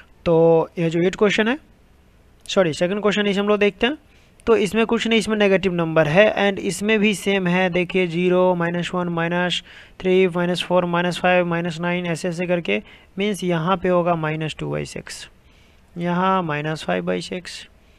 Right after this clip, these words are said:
माइनस सेवन बाई सिक्स, माइनस एट बाई सिक्स and यहाँ माइनस इलेवन बाई सिक्स, क्योंकि यहाँ माइनस टेन बाई सिक्स है, ट्वेल्व बाई सिक्स है। तो ये एक पैटर्न,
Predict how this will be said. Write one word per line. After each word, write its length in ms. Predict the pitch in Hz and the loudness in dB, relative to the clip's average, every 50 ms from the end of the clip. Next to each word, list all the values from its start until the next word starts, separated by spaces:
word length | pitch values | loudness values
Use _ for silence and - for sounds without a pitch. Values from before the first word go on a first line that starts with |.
| _ - _ _ _ _ _ - | _ -20 _ _ _ _ _ -6
माइनस 480 | 180 175 180 180 180 185 185 185 180 175 - - | -4 -4 -2 -2 -2 -4 -4 -4 -4 -6 -8 -6
सेवन 300 | - 147 147 151 151 151 | -4 -4 -4 -4 -4 -4
बाई 280 | 147 156 160 170 175 170 | -4 -4 -4 -4 -4 -6
सिक्स, 520 | - - 196 190 - - - - - - - _ _ _ _ - _ _ - _ _ - | -8 -8 -10 -10 -10 -12 -12 -12 -12 -12 -16 _ _ _ _ -20 _ _ -20 _ _ -10
माइनस 580 | 170 165 165 170 175 175 180 180 180 175 160 - - | -6 -4 -4 -4 -4 -4 -4 -4 -4 -4 -6 -8 -8
एट 240 | 170 160 156 151 156 | -6 -8 -6 -6 -4
बाई 200 | 151 151 147 143 | -4 -4 -4 -6
सिक्स 580 | - - - - 151 127 - - - - - - _ _ _ _ _ _ _ _ _ - _ _ | -6 -8 -8 -6 -8 -8 -8 -12 -16 -16 -16 -18 _ _ _ _ _ _ _ _ _ -20 _ _
and 180 | - 180 180 175 | -8 -6 -2 0
यहाँ 280 | 180 175 170 180 180 180 | 0 0 0 0 -2 -2
माइनस 420 | 170 160 160 160 185 - 175 - - | -2 -4 -4 -4 -4 -6 -6 -6 -4
इलेवन 340 | 156 147 143 139 143 143 143 | -4 -2 -2 -4 -4 -6 -6
बाई 200 | 151 180 196 202 | -6 -6 -6 -6
सिक्स, 440 | 185 - - - - - - - - | -10 -14 -10 -10 -10 -10 -10 -14 -8
क्योंकि 260 | - 185 190 185 208 | -8 -8 -6 -4 -4
यहाँ 140 | 196 196 190 | -4 -4 -2
माइनस 320 | 196 190 196 196 - - - _ - | -4 -4 -4 -4 -8 -10 -12 _ -8
टेन 160 | 190 190 190 | -8 -4 -4
बाई 120 | 196 196 | -4 -4
सिक्स 260 | 185 - 196 - - - | -4 -8 -12 -12 -12 -12
है, 100 | 160 147 | -12 -8
ट्वेल्व 240 | - 165 175 180 175 | -6 -6 -6 -4 -6
बाई 100 | 180 170 | -6 -8
सिक्स 240 | 175 - 170 - | -8 -14 -18 -20
है। 460 | - _ _ - - - - - - - | -20 _ _ -20 -20 -20 -20 -20 -8 -2
तो 60 | - 233 | 0 2
ये 460 | 196 165 143 139 143 165 196 220 240 - - - | 2 0 -2 -2 2 4 6 6 6 4 2 2
एक 180 | 196 202 208 - - - | 0 0 0 -2 0 4
पैटर्न, 680 | 185 175 170 165 - 180 185 196 208 214 214 214 214 | 4 4 4 4 4 2 2 2 2 -2 -6 -6 -8